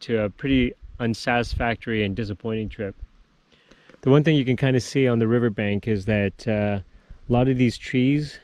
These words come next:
cedars, have been cut. Um, I don't know whether it was in anticipation of, well, most likely because of the dams, and probably because when it was flooding, they didn't want the trees to fall into, into the river and most likely clog,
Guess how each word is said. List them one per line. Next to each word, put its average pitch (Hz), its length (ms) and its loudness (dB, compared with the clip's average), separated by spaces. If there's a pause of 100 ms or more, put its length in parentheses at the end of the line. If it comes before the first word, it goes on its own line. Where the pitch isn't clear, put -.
(100)
cedars, 127 560 2
have 120 160 -2
been 107 160 0
cut. 139 260 -2 (960)
Um, 107 720 2
I 135 80 2
don't 123 160 4
know 123 220 6
whether 123 280 4
it 113 60 6
was 107 160 -2
in 110 260 0 (100)
anticipation 117 960 -2
of, 113 500 0
well, 156 140 6
most 131 380 0
likely 117 320 0
because 98 260 -4
of 98 80 -4
the 98 80 0
dams, 113 480 0 (500)
and 113 120 0
probably 120 240 4
because 110 360 0
when 110 140 2
it 110 40 4
was 107 140 4
flooding, 113 500 0
they 104 100 2
didn't 107 180 0
want 107 180 0
the - 80 -4
trees 113 480 0
to 104 260 0 (340)
fall 117 220 2
into, 110 500 -2 (100)
into 120 220 -2
the 104 80 2
river 107 460 2
and 110 280 -4
most 117 320 0
likely 113 320 0
clog, 107 580 -2